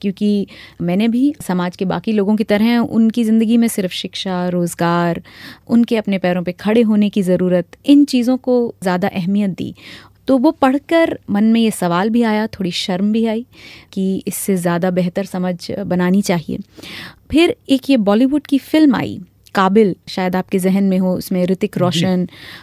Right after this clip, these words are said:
Speaker 1: थे मुख्य कलाकार और एक पहली बार एक mainstream film में दोनों जो किरदार हैं, hero और heroine, उनके किरदार जो हैं वो blind हैं, वो नेत्रहीन हैं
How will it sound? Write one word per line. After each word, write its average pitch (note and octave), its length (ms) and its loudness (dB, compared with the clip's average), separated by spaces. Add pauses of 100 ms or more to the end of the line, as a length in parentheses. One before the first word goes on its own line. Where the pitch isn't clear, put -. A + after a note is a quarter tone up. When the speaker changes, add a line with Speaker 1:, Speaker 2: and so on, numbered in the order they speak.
(280)
Speaker 1:
थे F#3 300 0
मुख्य F#3+ 300 0
कलाकार F3 540 -2
और C4 240 0
एक A#3 320 0 (160)
पहली A#3+ 240 2
बार C4+ 160 4
एक C4 120 0
mainstream C4 600 4
film C4 360 4
में G3+ 300 2 (140)
दोनों A3 460 4
जो G3+ 140 -2
किरदार F3 460 0
हैं, F3 140 0
hero F#3 260 0
और F#3 100 0
heroine, F3+ 360 0 (300)
उनके A#3 220 2
किरदार G3+ 360 0
जो G3 100 -2
हैं A3 140 -2
वो C#4+ 320 -6
blind F#3+ 440 2
हैं, F3 80 -2
वो F3 80 -2
नेत्रहीन G3 540 2
हैं F3 160 -4